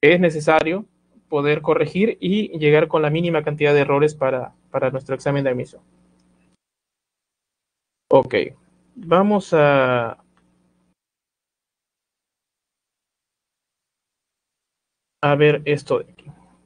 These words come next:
Bien, entonces ya tenemos la pregunta cinco y nos vamos para la pregunta seis. Bien.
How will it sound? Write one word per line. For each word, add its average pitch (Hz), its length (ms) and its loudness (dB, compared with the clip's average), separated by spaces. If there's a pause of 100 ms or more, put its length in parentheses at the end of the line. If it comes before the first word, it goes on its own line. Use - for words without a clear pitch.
(120)
Bien, 196 360 -2 (180)
entonces 147 360 -2
ya 143 120 2
tenemos 147 340 4
la 139 100 4
pregunta 175 400 0
cinco 247 340 2
y 233 60 2
nos 175 120 2
vamos 185 300 2
para 151 240 0
la 139 120 0
pregunta 151 580 -4 (160)
seis. - 480 -2 (1700)
Bien. 151 360 0